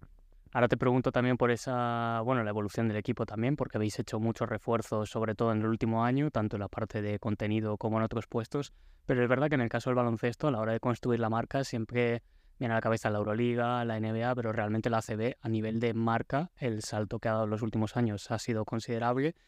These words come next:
No sé ahí qué espacio o cómo se ha construido esa marca para que el aficionado la identifique como algo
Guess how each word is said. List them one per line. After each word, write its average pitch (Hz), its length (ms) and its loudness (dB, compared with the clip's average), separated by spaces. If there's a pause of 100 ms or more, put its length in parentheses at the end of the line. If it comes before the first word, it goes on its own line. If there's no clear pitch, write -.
(260)
No 127 260 -2
sé 147 100 -4
ahí 143 200 0 (260)
qué 139 240 0
espacio 156 680 2
o 139 40 2
cómo 131 280 -2
se 139 160 -4
ha 127 160 0
construido 135 520 0
esa 135 160 -2
marca 131 320 0
para 127 220 0
que 120 100 -6
el 113 60 -2
aficionado 113 400 -2
la 135 120 2
identifique 131 500 -2
como 117 320 -2
algo 127 280 -2